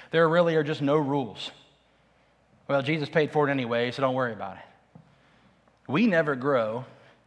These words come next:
and we never reach the world.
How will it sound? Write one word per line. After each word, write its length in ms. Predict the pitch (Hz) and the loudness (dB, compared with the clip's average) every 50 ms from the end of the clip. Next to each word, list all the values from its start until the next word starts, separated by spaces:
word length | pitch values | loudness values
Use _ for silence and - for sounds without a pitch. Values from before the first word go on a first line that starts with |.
| _ _ _ _ _ _ _ _ _ _ _ _ _ _ _ _ _ _ _ _ _ _ _ _ _ _ _ _ _ _ _ _ _ | _ _ _ _ _ _ _ _ _ _ _ _ _ _ _ _ _ _ _ _ _ _ _ _ _ _ _ _ _ _ _ _ _
and 100 | - 147 | -6 -4
we 60 | 170 196 | 0 0
never 160 | 214 196 170 | 0 0 0
reach 220 | 156 175 170 - | -4 -6 -6 -8
the 100 | 131 123 | -10 -10
world. 360 | 117 131 151 117 92 85 - | -8 -6 -6 -6 -8 -10 -14